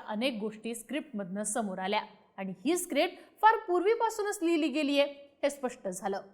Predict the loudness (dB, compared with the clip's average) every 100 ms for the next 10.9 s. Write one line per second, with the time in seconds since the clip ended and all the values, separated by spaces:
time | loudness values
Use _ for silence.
0 | _ 2 4 6 4 4 2 2 2 2
1 | 2 0 -6 -10 0 0 2 2 0 -2
2 | -2 0 2 2 0 2 4 4 2 0
3 | 0 -2 0 0 0 -2 -6 -4 -6 -4
4 | -4 -6 -6 -4 -4 -2 -2 -2 -2 -2
5 | -2 -2 0 0 0 -2 -4 -16 _ _
6 | -6 -4 -2 0 4 2 0 -6 0 2
7 | 2 0 0 0 0 -4 -6 -4 -4 -2
8 | -4 -2 0 2 0 0 -2 -2 -6 -4
9 | -4 -2 -2 -4 -14 _ 0 2 2 2
10 | 0 -2 -10 -6 2 4 2 2 0